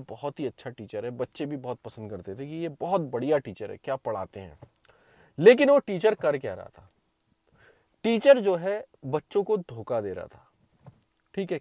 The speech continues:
कैसे दे रहा था बच्चों को धोखा? धोखा देना बहुत आसान होता है टीचर्स के लिए, ठीक है? वो सिर्फ अच्छे-अच्छे चैप्टर पढ़ा रहा था, वो बच्चों को वही चैप्टर पढ़ा रहा था जो उसको आते हैं,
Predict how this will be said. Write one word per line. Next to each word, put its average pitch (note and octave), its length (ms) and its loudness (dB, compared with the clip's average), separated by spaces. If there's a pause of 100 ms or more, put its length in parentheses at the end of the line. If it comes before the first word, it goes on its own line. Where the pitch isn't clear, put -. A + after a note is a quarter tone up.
कैसे F3+ 240 6
दे G#3+ 140 6
रहा G3+ 100 4
था G#3+ 100 2
बच्चों G3 280 -6
को G3 100 -4
धोखा? G3 160 -4
धोखा E3+ 260 0
देना G3 200 2
बहुत F3 220 2
आसान C#3+ 200 -4
होता A#2 180 -4
है A2+ 60 -4
टीचर्स G#2+ 380 -10
के A#2+ 120 -12
लिए, D3 100 -4 (460)
ठीक G#3 180 0
है? G3+ 120 6 (460)
वो B3+ 100 6
सिर्फ F4+ 220 2 (120)
अच्छे-अच्छे A#3+ 460 2
चैप्टर D#3 340 -6
पढ़ा A2 220 -6
रहा B1 100 -12
था, E2+ 200 -20 (720)
वो C#4 460 6
बच्चों F3+ 300 0
को A#3 160 2
वही E3+ 280 0
चैप्टर F3+ 360 0
पढ़ा A#2 280 -2
रहा G2 80 -4
था D#3 160 -2
जो F#3+ 220 0
उसको - 280 -4 (100)
आते B2 280 -6
हैं, F2+ 260 -14